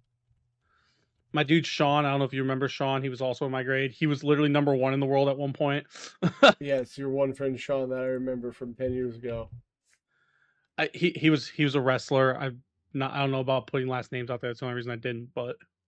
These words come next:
Speaker 2: All right then.
Speaker 1: but yeah,
Speaker 2: So
Speaker 1: he, he was a, he was a pretty, he was a pretty good wrestler, and he was, like, always there with me, so that's why I don't know if you remembered him or not.
Speaker 2: Not
Speaker 1: But
Speaker 2: good
Speaker 1: I also
Speaker 2: news.
Speaker 1: know, remember, yeah, that's fair. Um, so yeah, I was really excited for this, and this alone,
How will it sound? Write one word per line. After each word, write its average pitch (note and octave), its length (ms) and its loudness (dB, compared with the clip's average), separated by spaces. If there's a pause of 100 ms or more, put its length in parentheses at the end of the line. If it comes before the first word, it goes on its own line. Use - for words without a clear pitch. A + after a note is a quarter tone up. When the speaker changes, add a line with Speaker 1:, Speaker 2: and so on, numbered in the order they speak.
(460)
Speaker 2:
All C#3 100 -4
right C3+ 220 -6
then. A#2+ 160 -10 (960)
Speaker 1:
but C3 120 -4
yeah, C3+ 80 -4
Speaker 2:
So C#3 160 0
Speaker 1:
he, D3+ 120 2
he D#3 100 2
was E3+ 120 4
a, F#3 60 2
he E3 240 0
was B3 120 6
a B3 60 8
pretty, A#3 300 6
he G3+ 60 0
was A3 120 2
a A3+ 40 -2
pretty F#3 220 2
good E3 120 4
wrestler, C#3+ 340 0
and B2+ 80 -4
he D3 80 -2
was, C#3 100 -2
like, C#3 220 -4
always C3+ 260 0
there C3 180 2
with B2 200 -4
me, A#2+ 140 -8
so C#3 120 -6
that's B2+ 140 -8
why C3 160 0
I B2 40 -6 (400)
don't B2 220 -8
know A#2+ 160 -12
if A#2 120 -18
you A#2+ 140 -12 (280)
remembered B2 340 -12
him B2 120 -12
or A#2+ 40 -14
not. A#2+ 200 -14 (760)
Speaker 2:
Not C3+ 200 -8
Speaker 1:
But D3 100 -2
Speaker 2:
good C#3+ 60 0
Speaker 1:
I C#3 60 2
also C#3 180 0
Speaker 2:
news. B2+ 80 -4
Speaker 1:
know, B2+ 60 -4
remember, C3 360 -2 (480)
yeah, D3 180 -6
that's C#3+ 140 -10
fair. - 240 -14 (760)
Um, F3 280 2
so A#3 140 -2
yeah, C#4 200 8
I F#3 140 6
was A#3 180 6
really A#3+ 180 6
excited G3+ 320 4
for G#3+ 100 -2
this, A3 280 4
and F3 240 4
this G3+ 200 8
alone, G#3 500 8